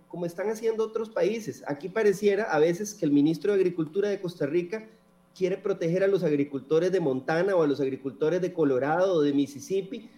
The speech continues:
porque esos son los que ahora están empezando a producir en los Estados Unidos, que tiene, pues, toda esta tradición de lucha contra el narcotráfico, eh, y lo están haciendo legalmente,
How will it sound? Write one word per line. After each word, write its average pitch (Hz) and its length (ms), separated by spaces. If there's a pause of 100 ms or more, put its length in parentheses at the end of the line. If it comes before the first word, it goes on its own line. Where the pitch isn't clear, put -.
(160)
porque 175 300
esos 214 140
son 240 120
los 247 140
que 240 100
ahora 208 280
están 240 240
empezando 233 420
a 254 80
producir 226 600 (200)
en 220 140
los 196 140
Estados 185 420
Unidos, 262 480
que 151 120
tiene, 151 300
pues, 175 220
toda 147 180
esta 147 220
tradición 165 680
de 143 100
lucha 156 440
contra 117 260
el 113 80
narcotráfico, 151 880 (400)
eh, 151 400 (400)
y 214 80
lo 185 120
están 185 280
haciendo 220 400
legalmente, 208 840